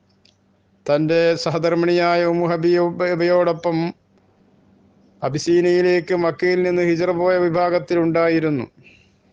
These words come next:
അസ്ലമത്ത് റംലത്തു മഅ സൗജിഹാ ഫീ ദാരിൽ അർക്കം ബിൻ അബീൽ അർക്കം. ദാറുൽ അർക്കമിൽ വെച്ചാണ് മഹദിയായ റംല ബീവി റളിയല്ലാഹു തആല അൻഹ തൻ്റെ ഭർത്താവോടൊപ്പം ഇസ്ലാമിലേക്ക് വരുന്നത്.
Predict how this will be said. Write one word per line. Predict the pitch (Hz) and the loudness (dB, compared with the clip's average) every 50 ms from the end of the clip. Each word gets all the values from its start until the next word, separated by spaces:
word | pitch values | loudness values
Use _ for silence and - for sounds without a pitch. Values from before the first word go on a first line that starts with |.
| _ _ _ _ _ _ _ _ _ _ _ _ _ _ _ _ _ _ _ _ _ _ _ _ _ _ _ _ _ _ _ _ _ _ _ _ _ _ _ _ _ _ _ _ _ _ _ _ _ _ _ _ _ _ _ - | _ _ _ _ _ _ _ _ _ _ _ _ _ _ _ _ _ _ _ _ _ _ _ _ _ _ _ _ _ _ _ _ _ _ _ _ _ _ _ _ _ _ _ _ _ _ _ _ _ _ _ _ _ _ _ -6
അസ്ലമത്ത് | 143 135 131 - 156 156 160 160 165 160 165 160 | -6 -4 -2 -2 -2 0 0 -2 -2 -2 0 0
റംലത്തു | 165 160 165 160 165 165 170 165 165 | 0 0 0 0 -2 -2 -2 -2 0
മഅ | 165 165 160 | 0 0 0
സൗജിഹാ | 156 165 165 160 160 165 160 160 160 156 | 0 0 0 0 0 0 2 2 2 2
ഫീ | 147 156 160 | 2 0 0
ദാരിൽ | 156 160 160 160 156 156 156 156 156 | 2 2 2 2 0 0 0 0 0
അർക്കം | 151 - - 160 156 | -2 -2 -4 -2 -2
ബിൻ | 156 156 156 156 | 0 0 0 -2
അബീൽ | 151 143 156 151 151 165 - 165 143 | -2 0 0 0 0 -2 -2 -2 -4
അർക്കം. | 139 - - 147 135 120 113 - - - | -4 -4 -4 -4 -4 -4 -4 -8 -10 -8
ദാറുൽ | 127 131 139 147 147 151 156 - | -4 -2 0 0 0 0 -2 -2
അർക്കമിൽ | 160 156 147 147 - 160 156 160 156 156 | -2 -2 -2 -2 -2 -2 -2 0 0 -2
വെച്ചാണ് | 151 156 151 - - 160 160 160 156 156 156 156 160 - | -2 -4 -4 -2 -2 0 0 0 0 -2 -2 -4 -4 -6
മഹദിയായ | 156 143 156 156 156 156 156 156 156 151 151 | -6 -4 -4 -2 -2 0 2 2 2 2 2
റംല | 151 151 151 156 156 156 156 156 147 | 0 0 0 0 0 0 0 0 0
ബീവി | 151 151 151 156 | 0 0 0 0
റളിയല്ലാഹു | 151 151 147 151 151 151 151 151 151 151 147 147 139 143 | 0 0 0 0 -2 0 0 0 0 0 -2 -2 -2 -2
തആല | 151 151 151 147 147 147 147 | 0 0 0 2 0 0 0
അൻഹ | 143 143 143 147 143 147 | 0 -2 -4 -4 -2 -2
തൻ്റെ | 147 147 143 139 147 | -2 -2 -2 -2 -2
ഭർത്താവോടൊപ്പം | 143 143 - 151 147 147 147 147 147 143 143 143 147 143 143 143 | -4 -2 -2 -2 -2 0 0 -2 -2 -2 -2 -4 -4 -4 -4 -6
ഇസ്ലാമിലേക്ക് | - - 143 147 143 139 139 139 143 139 135 - 143 | -6 -4 -2 -2 -2 -2 -2 -2 -2 -2 -2 -4 -4
വരുന്നത്. | 135 139 135 131 135 135 123 113 | -4 -2 -2 -2 -4 -4 -6 -6